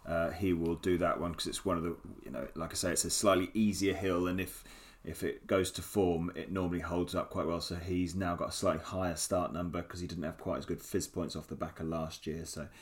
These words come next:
I feel like, uh, he will go, and I think any, obviously top thirty would be mega, but I feel like f-, for him in World Cup, he needs to start putting some, you know,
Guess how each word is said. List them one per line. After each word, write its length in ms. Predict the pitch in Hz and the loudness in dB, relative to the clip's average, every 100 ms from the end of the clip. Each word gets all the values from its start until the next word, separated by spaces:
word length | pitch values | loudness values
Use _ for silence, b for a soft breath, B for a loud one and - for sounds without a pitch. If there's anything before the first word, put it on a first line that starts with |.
| B B - | B B -20
I 40 | |
feel 240 | - 82 82 | -8 -4 -2
like, 300 | 78 - 85 | -2 -4 -6
uh, 300 | 78 71 69 | -4 -4 -6
he 280 | 87 87 | -2 0
will 340 | 85 87 82 - _ | 2 4 2 -2 _
go, 720 | 113 92 87 87 90 101 120 B B B - | 4 6 4 4 6 6 4 B B B -4
and 640 | 92 85 87 85 85 82 - - - _ - - - - - | -2 0 -2 -2 -2 -4 -10 -14 -20 _ -12 -12 -10 -10 -6
I 120 | 69 | -8
think 340 | - 78 - - - - - - - _ _ _ _ _ _ _ | -6 -8 -8 -18 -20 -20 -16 -14 -14 _ _ _ _ _ _ _
any, 640 | 113 104 98 92 85 85 - | 2 4 4 4 2 -2 0
obviously 320 | 101 78 87 | 0 0 -4
top 180 | - 80 | -4 -4
thirty 280 | 78 78 80 | -2 -2 -4
would 80 | 76 | -6
be 120 | 73 | -4
mega, 420 | 78 73 73 76 - | -2 -4 -6 -10 -4
but 100 | 85 | -2
I 60 | 82 | 0
feel 180 | 98 | 0
like 220 | 87 80 - - | 0 0 -4 -12
f-, 100 | - | -10
for 120 | - | -6
him 180 | 85 95 | -2 0
in 120 | 87 | 0
World 240 | 87 87 - | 0 0 0
Cup, 220 | 78 - | -8 -6
he 60 | |
needs 180 | 78 73 | -6 -6
to 60 | - | -6
start 380 | - 82 78 - b b b b b | -4 -2 -2 -4 b b b b b
putting 240 | - - 80 | -12 -8 -6
some, 400 | - 78 73 76 _ - | -4 -4 -4 -8 _ -20
you 80 | - | -10
know, 120 | 73 | -8